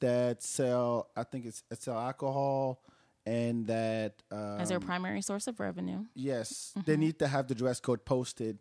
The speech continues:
Speaker 1: somewhere.
Speaker 2: Posted.
Speaker 1: Yeah, I know. No, no. What bar you know has a dress code posted out, out
Speaker 2: Which is
Speaker 1: front?
Speaker 2: the problem. Nobody knows that. They don't know that you can say, "Where's the dress code? I don't see it on your door at all.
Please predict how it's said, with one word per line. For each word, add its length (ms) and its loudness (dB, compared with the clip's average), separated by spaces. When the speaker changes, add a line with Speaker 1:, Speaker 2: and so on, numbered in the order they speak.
Speaker 1:
somewhere. 560 4
Speaker 2:
Posted. 280 0
Speaker 1:
Yeah, 160 6
I 60 4
know. 200 4
No, 260 4
no. 180 2
What 200 4
bar 200 6
you 120 0
know 220 4
has 260 0
a 60 -2
dress 260 0
code 200 -2
posted 340 0
out, 180 -2
out 60 2
Speaker 2:
Which 160 4
is 60 2
Speaker 1:
front? 80 2
Speaker 2:
the 80 2
problem. 560 0
Nobody 640 2
knows 300 2
that. 240 -6
They 180 6
don't 220 2
know 260 2
that 140 0
you 120 -2
can 140 2
say, 180 2
"Where's 280 2
the 80 0
dress 260 0
code? 320 2
I 100 6
don't 160 0
see 220 0
it 60 2
on 160 2
your 80 0
door 260 2
at 80 0
all. 320 2